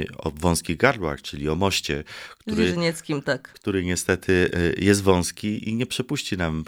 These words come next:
Speaker 1: kolejnej linii tramwajowej. Tam trochę się działo. Na dojeździe do zoo czy do hali stulecia w weekend było gęsto, ale jesteśmy do tego przyzwyczajeni, wiemy, jak jest. Dlatego korzystajmy z tramwajów.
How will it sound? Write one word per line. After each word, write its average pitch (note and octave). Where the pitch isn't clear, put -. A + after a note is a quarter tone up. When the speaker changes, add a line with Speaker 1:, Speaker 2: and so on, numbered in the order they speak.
Speaker 1:
kolejnej E2
linii D2+
tramwajowej. C#2+
Tam G#2+
trochę F2
się D#2+
działo. C2
Na E2+
dojeździe E2+
do D#2
zoo F#2
czy -
do D2+
hali E2
stulecia D#2+
w F2
weekend F#2+
było D#2+
gęsto, D#2
ale D#3
jesteśmy F#2
do D#2
tego D#2
przyzwyczajeni, C2+
wiemy, C2+
jak B1+
jest. C#2
Dlatego A2+
korzystajmy G#2
z G#2
tramwajów. A2